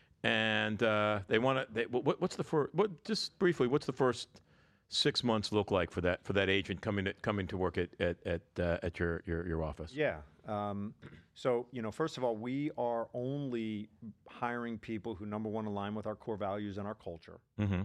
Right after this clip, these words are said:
Speaker 2: right? Uh, we are not everybody's brokerage firm.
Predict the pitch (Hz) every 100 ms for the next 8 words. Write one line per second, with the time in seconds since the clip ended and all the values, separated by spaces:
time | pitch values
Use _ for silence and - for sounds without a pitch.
0 | 104 87 92 _ _ _ 90 87 104 113
1 | 107 104 107 120 117 110 117 104 107 104
2 | 92 101 - 98 - 95 92 98